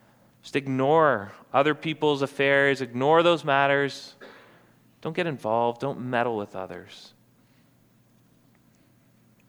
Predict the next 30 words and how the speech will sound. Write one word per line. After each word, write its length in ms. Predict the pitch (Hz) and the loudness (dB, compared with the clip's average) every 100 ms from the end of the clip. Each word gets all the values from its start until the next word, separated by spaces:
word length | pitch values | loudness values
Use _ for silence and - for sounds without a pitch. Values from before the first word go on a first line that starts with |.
| - | -16
And 100 | 127 | -8
really, 260 | 185 147 | -4 -2
I 40 | 104 | -4
mean, 140 | 107 | -6
you 120 | 110 | -6
love 220 | 113 123 127 | -2 -2 -4
people 260 | - 113 | -8 -8
best 320 | 104 107 110 | -4 -6 -6
by 120 | - 107 | -6 -6
not 300 | 120 120 98 | -4 -4 -6
meddling 420 | 90 87 78 80 - _ _ _ - | -10 -10 -14 -18 -20 _ _ _ -12
in 80 | 104 | -6
their 160 | 98 | -4
affairs, 400 | 92 - 90 87 | -4 -4 -4 -4
right? 160 | 104 120 | -4 -4
If 100 | 127 | -4
you 60 | 135 | -4
want 80 | |
to 60 | 123 | -2
love 300 | 120 135 135 | 0 0 -2
people, 280 | 139 135 139 | -6 -6 -6
you 80 | 120 | -6
can't 300 | - 135 135 | -6 -8 -6
be 80 | |
meddlesome, 580 | 113 104 101 104 - 110 | -8 -4 -2 -4 -6 -10
you 60 | 107 | -10
can't 180 | 139 131 | -12 -12
be 100 | 135 | -14
judging 580 | 117 123 135 147 117 | -10 -6 -4 -6 -10
them. 260 | 90 87 90 | -10 -12 -14